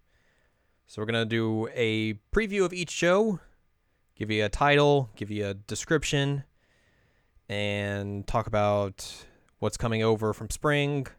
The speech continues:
some shorts, some movies, some O V As, and then we'll, we'll probably do a brief look at fall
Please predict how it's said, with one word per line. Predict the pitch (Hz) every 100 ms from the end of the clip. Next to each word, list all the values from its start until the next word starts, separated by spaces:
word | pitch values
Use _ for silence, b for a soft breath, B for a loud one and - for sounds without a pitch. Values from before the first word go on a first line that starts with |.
| _ _ -
some | 98
shorts, | - 151 143 135 - - -
some | - 101
movies, | 131 131 131 127 - b b b b b b b
some | - - 104
O | 117
V | 117 113
As, | 120 117 117 113 - - -
and | 131
then | 151 156
we'll, | 156 156
we'll | 156 165 170
probably | 190 190 175
do | 156 170
a |
brief | 131 131 143 156 135
look | 131 123
at | 110
fall | - 117 110 95 98